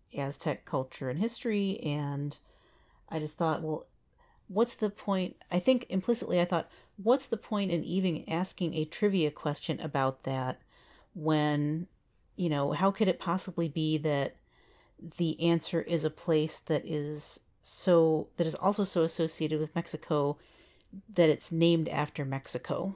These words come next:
for a place in Mexico?" Um, I just, you know, I don't know how I kind of got,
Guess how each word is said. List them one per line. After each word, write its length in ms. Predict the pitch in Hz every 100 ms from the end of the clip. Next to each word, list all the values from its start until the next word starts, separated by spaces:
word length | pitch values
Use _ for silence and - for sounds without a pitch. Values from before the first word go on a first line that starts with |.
| -
for 160 | - -
a 40 |
place 300 | - - -
in 80 | 151
Mexico?" 580 | - - 170 - - - _ _ _ - _ _ -
Um, 440 | 143 139 131 127
I 160 | - 143
just, 300 | 139 135 - _ - - -
you 160 | 156 143
know, 340 | 127 120 120 -
I 80 |
don't 80 | 165
know 140 | 160 151
how 300 | - 156 151
I 200 | 143 143
kind 260 | - 151
of 320 | 143 135 - - _ _ - - _ - 165 -
got, 300 | 151 151